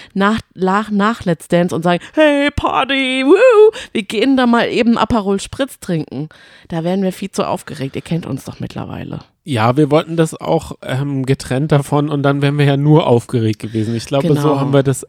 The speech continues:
Speaker 2: ähm, also das war schon aufregend genug.
Speaker 1: Ja.
Speaker 2: Nächste Frage.
Speaker 1: Ist der Applaus wirklich echt oder
Speaker 2: Ja.
Speaker 1: wird da was eingeblendet?
Speaker 2: Das habe ich mich am Ende aber auch gefragt, ob sie, als wir nicht mehr so krass motiviert waren,
Speaker 1: Nee.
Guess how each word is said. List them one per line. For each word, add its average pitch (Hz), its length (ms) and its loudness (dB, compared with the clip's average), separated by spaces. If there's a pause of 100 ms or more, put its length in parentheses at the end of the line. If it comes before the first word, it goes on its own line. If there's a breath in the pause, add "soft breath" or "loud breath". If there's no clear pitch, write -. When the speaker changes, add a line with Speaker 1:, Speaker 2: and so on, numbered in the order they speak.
Speaker 2:
ähm, 120 500 -4 (1300 loud breath)
also 127 300 2
das 127 240 0
war 123 160 2
schon 123 220 -2
aufregend 104 480 -6
genug. - 360 -16 (200)
Speaker 1:
Ja. 160 220 -6 (340 loud breath)
Speaker 2:
Nächste 123 300 -2
Frage. 95 360 -16
Speaker 1:
Ist 226 280 0
der - 180 -2
Applaus 170 520 -2
wirklich 165 400 -8
echt 151 340 -6
oder 98 160 -2
Speaker 2:
Ja. 143 60 -12
Speaker 1:
wird 165 160 -4
da 160 80 -2
was 151 160 -4
eingeblendet? 135 800 -8
Speaker 2:
Das 135 160 2
habe 127 100 2
ich 127 80 -6
mich 117 220 -4
am 107 100 -8
Ende 113 340 -4
aber 104 220 -2
auch 139 160 -2
gefragt, - 640 -4 (320 loud breath)
ob 135 160 -4
sie, 135 480 -4
als 127 300 -2
wir 135 80 0
nicht 135 200 -4
mehr 120 180 0
so 110 280 -2
krass - 480 -4 (840)
motiviert 135 640 0
waren, 170 100 0
Speaker 1:
Nee. 123 160 -4